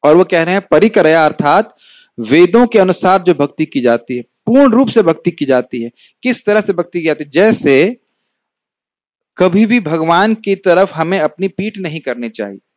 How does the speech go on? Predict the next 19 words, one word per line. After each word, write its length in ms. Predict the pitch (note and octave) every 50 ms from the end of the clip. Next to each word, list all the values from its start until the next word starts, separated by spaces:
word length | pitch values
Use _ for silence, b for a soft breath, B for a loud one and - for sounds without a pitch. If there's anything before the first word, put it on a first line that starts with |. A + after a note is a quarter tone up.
| _ _ _ _ _ _ _ _ _ _ _ _ -
कभी 220 | - E3+ E3+ F#3
भी 100 | F#3+ A3+
भगवान 400 | A3 F3 E3+ D3+ D#3+ E3 F#3 G3+
की 100 | G3 G3
तरफ 220 | F3+ G3 G3 F#3+ F#3
अपने 220 | F#3 - G3+ G3+
पैर 340 | G3 - - G3+ G#3+ A3 G#3+
नहीं 200 | G#3 F3+ F3 F#3
करने 300 | E3+ C#3+ B2+ B2+ B2+ B2
चाहिए। 260 | - - A2 G2+ G2 - _ _ _ -
जैसे 160 | C3+ - -
अभी 140 | E3 D#3+ E3
हम, 80 | E3+ E3+
मान 160 | E3 D#3+ D#3+
लीजिए, 160 | E3 E3 F3
प्रणाम 360 | - - D3 C#3+ D3+ F3 F#3
कर 160 | E3+ - C3+
रहे 120 | B2+ B2 A#2
हैं 140 | G#2+ A2+